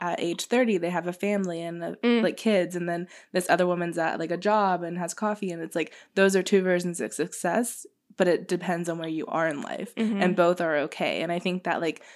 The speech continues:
Speaker 1: society as a whole has really strayed away from, like,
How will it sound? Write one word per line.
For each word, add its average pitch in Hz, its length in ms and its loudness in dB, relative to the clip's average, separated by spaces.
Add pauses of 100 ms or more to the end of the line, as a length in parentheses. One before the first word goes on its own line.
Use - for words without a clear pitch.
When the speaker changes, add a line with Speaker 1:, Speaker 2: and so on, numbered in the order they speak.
(120)
Speaker 1:
society 185 640 2
as 170 120 0
a 165 60 -4
whole 170 340 0
has 175 240 -2
really 165 140 -4
strayed 170 320 -4
away 160 260 -4
from, 165 200 -8
like, 156 360 -8